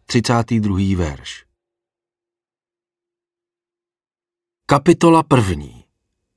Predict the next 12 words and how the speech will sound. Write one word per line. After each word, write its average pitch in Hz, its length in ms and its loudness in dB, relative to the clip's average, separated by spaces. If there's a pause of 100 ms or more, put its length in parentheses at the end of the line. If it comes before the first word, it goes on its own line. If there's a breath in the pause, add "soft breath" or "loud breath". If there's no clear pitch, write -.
(340)
Rok 135 380 0
devatenáct 151 600 2
set 147 140 -4
sedmdesát. 80 680 -4 (1000)
Případ 190 440 0 (120)
číslo 151 400 0
jedna. 85 380 2 (1160)
Rodinná 139 480 6
zápletka. - 760 -2 (1300)
Jaké 104 600 2
měli 110 460 4
štěstí. - 840 -10